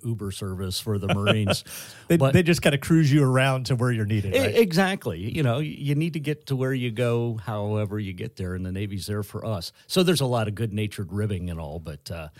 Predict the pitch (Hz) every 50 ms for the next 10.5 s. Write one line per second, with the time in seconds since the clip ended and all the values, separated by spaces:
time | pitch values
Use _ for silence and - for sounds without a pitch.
0 | - - - - _ - 120 104 95 95 98 120 120 113 - 117 117 117 104 104
1 | 101 85 92 87 80 92 87 90 87 85 - 90 85 - 87 87 - - 87 85
2 | 87 95 90 90 90 90 90 87 85 78 85 90 98 - _ - 110 98 90 85
3 | 82 82 90 95 90 90 - - - - - - - 185 - - - 139 - -
4 | - 120 139 143 170 165 - - 135 117 127 117 101 101 104 104 104 104 95 107
5 | 101 90 98 117 143 147 - 110 - - - _ _ - 156 165 165 143 - _
6 | _ - - _ _ _ _ _ _ _ _ _ _ _ _ - - - - -
7 | - - - - - _ - 156 180 - - _ _ _ _ _ _ _ _ _
8 | _ _ _ _ - 156 156 139 151 131 107 120 131 127 127 131 139 135 135 135
9 | 139 135 135 127 - 139 131 131 - 147 123 139 139 139 139 135 127 127 131 135
10 | 143 139 - 139 139 143 147 151 160 165